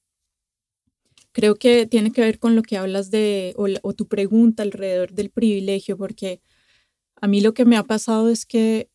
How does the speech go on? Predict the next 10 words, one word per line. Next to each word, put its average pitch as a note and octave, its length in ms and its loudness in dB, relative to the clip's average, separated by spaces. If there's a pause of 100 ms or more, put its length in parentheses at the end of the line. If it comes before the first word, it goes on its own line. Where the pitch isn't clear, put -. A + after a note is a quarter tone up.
(220)
me G3+ 180 0
ha F3+ 640 -8 (560)
demandado G3+ 500 2
muchísimo A#3 560 4
tiempo G#3 600 -2
entender G3 640 -2
cómo A3 280 2
situar G3 440 -4
mi G3+ 160 0
voz, A#3+ 480 -6